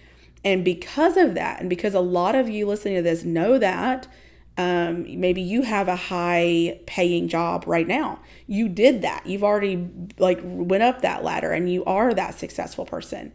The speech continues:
If that, if you're holding on to that, I said this the other day in the podcast about coaching,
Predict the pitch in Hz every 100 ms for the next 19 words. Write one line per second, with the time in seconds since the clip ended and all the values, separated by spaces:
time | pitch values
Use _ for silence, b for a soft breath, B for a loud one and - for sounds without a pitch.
0 | b 190 175 - 185 196 214 190 202 220
1 | 214 233 226 226 240 180 - 185 175 180
2 | 185 180 180 180 175 175 170 180 175 180
3 | 175 175 170 - - 202 - 156 175